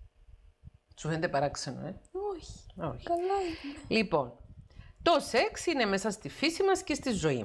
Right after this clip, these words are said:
Speaker 1: μας. Δεν μιλάμε όμως για το σεξ τόσο εύκολα. Υπάρχουν απαγορεύσεις, ταμπού, κοινωνικά, θρησκευτικά, συντηρητικά,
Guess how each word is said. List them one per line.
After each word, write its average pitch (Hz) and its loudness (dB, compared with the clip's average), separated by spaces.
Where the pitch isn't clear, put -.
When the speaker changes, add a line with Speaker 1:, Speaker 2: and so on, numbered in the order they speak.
Speaker 1:
μας. - -14
Δεν 262 4
μιλάμε 311 2
όμως 269 -4
για 254 -2
το 254 -4
σεξ 254 -4
τόσο 247 -2
εύκολα. 240 4
Υπάρχουν 180 2
απαγορεύσεις, 180 0
ταμπού, 147 -4
κοινωνικά, 165 4
θρησκευτικά, 151 -2
συντηρητικά, 151 0